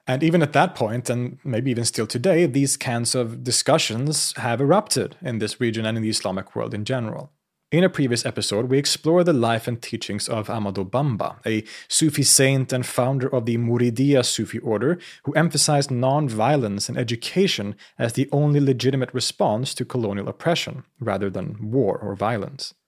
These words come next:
He is certainly one of the most significant figures in West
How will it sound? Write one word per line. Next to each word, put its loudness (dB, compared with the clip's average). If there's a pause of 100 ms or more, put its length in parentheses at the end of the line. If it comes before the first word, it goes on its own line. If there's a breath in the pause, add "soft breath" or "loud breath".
(760 loud breath)
He 4
is 6
certainly 6
one 4
of 2
the 0
most 2
significant 0
figures 2
in 0
West 0